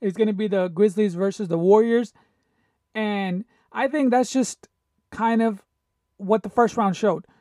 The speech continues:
The Warriors played like the, the championship team that's won it multiple times. They came in, handled business, took care of the Denver Nuggets in five games, looked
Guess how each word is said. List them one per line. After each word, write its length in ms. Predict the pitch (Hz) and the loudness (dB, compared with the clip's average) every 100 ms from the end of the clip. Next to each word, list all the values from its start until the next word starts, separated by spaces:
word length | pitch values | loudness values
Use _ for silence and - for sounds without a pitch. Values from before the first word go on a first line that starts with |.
| _ _ | _ _
The 80 | 185 | 2
Warriors 640 | 208 262 269 262 254 - _ _ _ _ _ - | 8 8 8 4 2 -4 _ _ _ _ _ -6
played 200 | 226 226 | -2 0
like 240 | 226 202 | 0 -2
the, 200 | 208 214 - _ _ | 0 0 -2 _ _
the 260 | 196 196 180 | -2 -2 -2
championship 500 | - 226 220 202 208 | 0 2 2 -2 -2
team 180 | 220 226 | 2 2
that's 180 | 190 | 2
won 220 | 190 196 208 | 2 2 4
it 60 | |
multiple 420 | 190 202 196 190 | 2 0 0 -4
times. 420 | 196 196 190 202 - _ _ _ - | -4 -2 -2 -2 -6 _ _ _ -6
They 140 | 196 | -4
came 220 | 208 220 | 0 0
in, 100 | 208 | 0
handled 360 | 185 190 202 202 | -2 -2 -2 -2
business, 420 | 196 196 196 202 | -2 -4 -6 -10
took 220 | - 202 | -10 -14
care 240 | - 208 208 | -10 -8 -6
of 120 | 180 | -4
the 280 | 180 175 170 _ _ _ - | -4 -4 -6 _ _ _ -4
Denver 300 | 202 220 220 | 0 2 2
Nuggets 340 | 208 208 208 | 0 0 0
in 120 | 202 | 0
five 300 | 180 202 196 180 | 0 2 2 2
games, 420 | 202 202 202 - _ _ _ - | 2 2 0 -4 _ _ _ -2
looked 340 | 190 208 - | 2 2 0